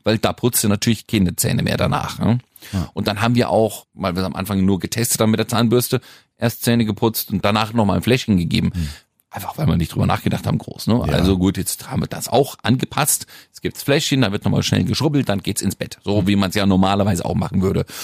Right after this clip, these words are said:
Speaker 1: Und dann, äh, haben wir jetzt einmal heute Nacht versucht, das war jetzt tatsächlich die erste Nacht, den Tipp. Und es mit dem Tee hat funktioniert.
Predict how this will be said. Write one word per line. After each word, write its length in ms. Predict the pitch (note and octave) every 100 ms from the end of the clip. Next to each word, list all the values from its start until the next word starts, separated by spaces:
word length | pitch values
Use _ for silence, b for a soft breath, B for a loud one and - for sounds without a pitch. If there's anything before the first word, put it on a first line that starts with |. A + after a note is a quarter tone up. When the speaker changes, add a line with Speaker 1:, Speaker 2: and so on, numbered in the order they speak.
| B -
Speaker 1:
Und 240 | A#2 A2+
dann, 260 | A#2+ B2+ B2+
äh, 220 | B2 A#2
haben 240 | G#2 B2
wir 80 | C3+
jetzt 200 | A2+ -
einmal 640 | - B2 D3+ C3 B2+ B2+
heute 280 | A2+ A#2+ A#2+
Nacht 300 | G#2+ A2+ -
versucht, 680 | - G2 G#2 C#3+ D3 - -
das 160 | C3 C3
war 100 | F2+
jetzt 120 | -
tatsächlich 380 | - - C#3 B2+
die 80 | -
erste 260 | B2+ -
Nacht, 260 | A2+ A2+ -
den 120 | F#2
Tipp. 200 | - A2+ B B B
Und 240 | - A#2 B2
es 160 | B2
mit 160 | B2 C3
dem 120 | B2
Tee 200 | A2 A#2+
hat 160 | F#2+ -
funktioniert. 600 | G2 E2 F#2+ E2 D2+